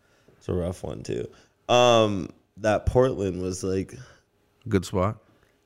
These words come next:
Speaker 1: it's the capita. It's, like, the fucking, they have the most strip clubs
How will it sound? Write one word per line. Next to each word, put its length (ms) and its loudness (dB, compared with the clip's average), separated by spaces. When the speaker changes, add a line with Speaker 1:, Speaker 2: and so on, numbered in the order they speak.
Speaker 1:
it's 240 -10
the 100 0
capita. 760 -2
It's, 160 -10
like, 320 -2
the 220 -8
fucking, 800 -2
they 180 -2
have 240 4
the 100 4
most 680 2
strip 380 0
clubs 580 -2